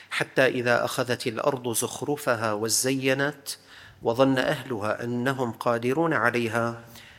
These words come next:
أتاها أمرنا ليلاً أو نهاراً فجعلناها حصيدا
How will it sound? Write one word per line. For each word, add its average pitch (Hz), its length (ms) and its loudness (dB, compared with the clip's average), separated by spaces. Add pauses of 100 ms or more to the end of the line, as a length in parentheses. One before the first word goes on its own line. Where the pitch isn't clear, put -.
(200)
أتاها 135 560 2
أمرنا 127 560 2
ليلاً 139 480 0
أو 123 160 -2
نهاراً 107 680 -2 (220)
فجعلناها 127 680 2
حصيدا 110 760 -4